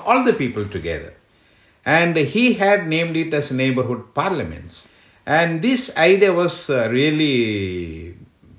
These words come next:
very eye-opening to me, and I was very much, uh, captured by this idea. So I stayed with him, I learned with him, and, um, then I started taking upon,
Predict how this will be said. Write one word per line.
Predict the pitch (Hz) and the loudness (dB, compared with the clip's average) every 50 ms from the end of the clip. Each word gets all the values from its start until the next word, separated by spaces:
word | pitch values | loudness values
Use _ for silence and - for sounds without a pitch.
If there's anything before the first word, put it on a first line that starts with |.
| - - - - | -20 -20 -18 -8
very | 101 120 139 143 139 104 | -2 0 0 0 0 0
eye-opening | 113 135 165 185 185 185 185 185 180 170 165 147 | 2 2 2 2 2 2 0 -2 -4 -6 -6 -6
to | - 156 | -6 -6
me, | 143 147 143 151 147 | -6 -4 -6 -6 -4
and | 143 127 123 120 117 | -4 -4 -4 -2 -2
I | 110 | -2
was | 110 123 120 120 - | -2 -4 -6 -6 -6
very | 120 127 151 | -6 -6 -4
much, | 156 165 165 156 - - - - 120 | -4 -6 -8 -8 -8 -10 -8 -6 -6
uh, | 107 101 95 92 87 85 90 - - - - _ _ _ _ _ _ _ | -4 -6 -6 -8 -10 -12 -14 -16 -20 -20 -20 _ _ _ _ _ _ _
captured | - - 143 143 - - 196 185 165 | -4 -4 -4 -2 -2 -2 -2 0 0
by | 160 160 160 | 0 -2 -2
this | 147 151 147 - 143 | -2 -2 -4 -2 -2
idea. | 135 131 127 123 120 120 123 127 | -2 -2 -2 -2 -4 -4 -6 -6
So | - - 123 | -6 -6 -4
I | 117 117 117 110 | -4 -4 -4 -6
stayed | 101 - - - 143 156 175 180 | -8 -10 -6 -4 -4 -2 -2 -2
with | 165 160 143 139 | -4 -6 -6 -6
him, | 147 147 147 147 139 | -6 -6 -6 -8 -8
I | 120 | -8
learned | 101 95 101 120 143 160 175 165 | -8 -4 -2 0 0 0 -2 -4
with | 156 151 147 135 147 | -6 -8 -8 -6 -6
him, | 147 143 147 156 - _ _ _ _ _ _ _ _ _ _ _ _ - | -8 -8 -8 -12 -16 _ _ _ _ _ _ _ _ _ _ _ _ -12
and, | - 101 107 110 107 107 107 107 104 104 104 | -8 -6 -6 -4 -4 -4 -4 -4 -4 -2 -2
um, | 104 104 101 101 101 98 98 98 98 95 92 90 92 - - _ _ _ _ _ - | -2 -2 -2 -2 -4 -4 -6 -6 -8 -8 -10 -12 -14 -18 -20 _ _ _ _ _ -6
then | 104 123 160 190 220 247 | 0 2 4 4 4 4
I | 233 196 175 | 4 2 2
started | - - - 175 175 175 - 170 - - | 0 0 2 2 2 0 -2 -6 -4 -2
taking | 165 160 160 170 170 156 | -2 -2 -2 -2 -2 -2
upon, | 151 143 - 143 143 143 147 143 123 120 120 | -2 -2 0 0 -2 0 -2 -4 -6 -8 -10